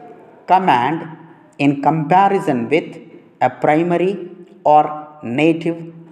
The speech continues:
language. So, for the purpose of getting command in English language,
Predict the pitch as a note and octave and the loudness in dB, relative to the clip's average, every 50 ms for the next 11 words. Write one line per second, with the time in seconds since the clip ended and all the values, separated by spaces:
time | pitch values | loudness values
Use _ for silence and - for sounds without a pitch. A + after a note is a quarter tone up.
0 | C#3 D#3 E3 E3 D#3+ C3+ A#2 A#2+ A#2 G#2+ - - - - - - - - - _ | 0 2 2 2 2 0 -4 -6 -8 -10 -12 -14 -18 -20 -20 -20 -20 -20 -20 _
1 | _ _ _ _ - - D#3 D#3 D#3 D3+ D3+ D#3 D#3 D#3 D#3 D#3 D#3 - D3+ D3 | _ _ _ _ -4 0 2 2 2 2 2 0 0 0 -2 -4 -2 0 2 2
2 | D#3 E3+ D#3 - F#3+ F#3 - - G3 G3 - - - - - - - - - _ | 2 2 0 -2 -2 -2 0 0 0 0 -2 -4 -14 -16 -20 -20 -20 -20 -20 _
3 | - A#2+ A#2+ A#2+ C#3+ D#3 D#3 D#3 E3 F3 F#3+ G3 G3 F3+ - - - - D3+ C#3+ | -14 -12 -6 -2 0 0 0 0 0 0 0 0 -2 -4 -6 -10 -4 -2 0 0
4 | D3 D#3 E3 F3+ F#3+ G3+ G3+ G3+ G#3 - - - - - - - - - _ _ | 2 4 4 4 4 2 2 -2 -4 -6 -10 -16 -18 -20 -20 -20 -20 -20 _ _
5 | _ _ _ _ D3+ D3+ D3+ D#3 E3 D#3 D#3 D#3 D#3 D#3+ - - - - - - | _ _ _ _ 0 2 2 2 2 0 0 -2 -2 -4 -10 -16 -18 -18 -20 -20
6 | - - _ _ _ - D3+ F3 G3+ G#3 G#3 G3+ G3+ - E3+ C#3 A#2+ A2 G#2+ A#2+ | -20 -20 _ _ _ -2 0 2 2 2 2 0 0 0 0 0 0 0 -2 0
7 | C#3 F3 F#3 - | 0 0 0 -2